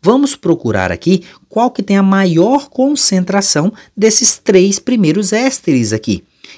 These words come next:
E aí nós vamos olhar aqui que o maior número presente nessa parte da tabela aqui é esse quarenta e dois vírgula oito, que é do ácido palmítico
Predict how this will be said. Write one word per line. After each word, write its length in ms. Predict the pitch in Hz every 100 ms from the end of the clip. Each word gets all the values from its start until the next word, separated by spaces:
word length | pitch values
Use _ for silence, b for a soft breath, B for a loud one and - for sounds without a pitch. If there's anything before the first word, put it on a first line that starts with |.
| -
E 80 | 196
aí 80 |
nós 160 | 123 113
vamos 180 | 120 104
olhar 200 | 104 95
aqui 160 | -
que 120 | 95 101
o 20 |
maior 460 | 92 95 139 185
número 420 | 131 135 143 113 90
presente 640 | - 101 90 98 95 95
nessa 220 | 92 90
parte 320 | - 87 -
da 60 | 90
tabela 320 | - 87 95
aqui 260 | 90 208 -
é 100 | 175
esse 220 | 175 185
quarenta 340 | 185 170 165
e 40 | 175
dois 200 | 143 135
vírgula 280 | 147 147 220
oito, 340 | 208 175 - _ B B B B -
que 80 |
é 60 | 110
do 180 | 101 98
ácido 420 | 98 98 92 90
palmítico 800 | - 101 95 92 87 - - 262